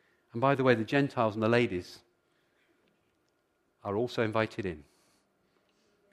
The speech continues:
Because you know that when Christ died, it says there was a miracle happened. The curtain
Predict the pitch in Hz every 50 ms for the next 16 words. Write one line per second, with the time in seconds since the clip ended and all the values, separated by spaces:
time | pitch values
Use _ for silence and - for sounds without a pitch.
0 | - _ _ _ _ _ _ _ _ _ _ _ _ _ _ _ _ - 123 -
1 | 135 117 123 127 123 147 175 190 175 139 101 139 165 196 180 - 180 170 160 139
2 | - - 147 135 117 110 113 98 - - - 165 143 107 101 113 117 - - 123
3 | 123 107 117 110 107 123 156 180 196 190 190 - 135 117 117 113 101 - - -
4 | 107 113 131 - - _ _ _ _ _ - - - - - 208 220 226 220 -
5 | - 120 104 113 135 127